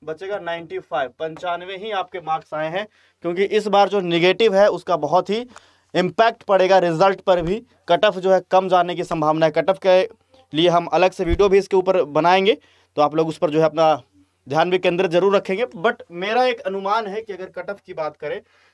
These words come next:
तो मुझे ऐसा लगता है कि इस बार जो कट ऑफ है, अगर इसकी बात करें,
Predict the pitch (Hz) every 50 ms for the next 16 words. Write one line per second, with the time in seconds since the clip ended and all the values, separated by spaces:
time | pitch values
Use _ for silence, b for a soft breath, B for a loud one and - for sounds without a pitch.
0 | _ - 165 175 180 185 160 202 226 220 214 214 202 196 190 190 - 190 185 196
1 | 196 196 - 202 202 196 190 - 175 - 190 196 202 196 185 202 196 - 180 170
2 | 233 202 165 - 175 196 - _ _ _ _ _ _ _ - - 143 151 180 185
3 | 185 185 - 196 190 175 175 175 170 - 185 170 180 214